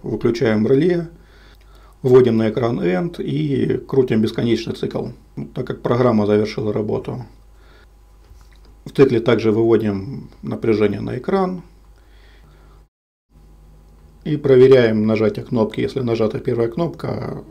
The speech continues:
вызываем функцию тест. Вот так это и работает. А это вот содержимое файла,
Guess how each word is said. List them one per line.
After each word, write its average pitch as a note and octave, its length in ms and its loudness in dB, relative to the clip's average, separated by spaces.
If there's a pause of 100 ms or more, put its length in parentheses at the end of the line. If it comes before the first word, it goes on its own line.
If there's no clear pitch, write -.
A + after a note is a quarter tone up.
вызываем A#2+ 480 0
функцию G#2+ 380 -6
тест. - 340 -12 (1040)
Вот C3 120 -6
так D3 160 -2
это C3+ 160 2
и B2+ 80 6
работает. A2 640 0 (1800)
А F#3 140 -8
это E3 320 -2
вот C#3 220 2
содержимое A#2 640 -2
файла, A#2 440 -12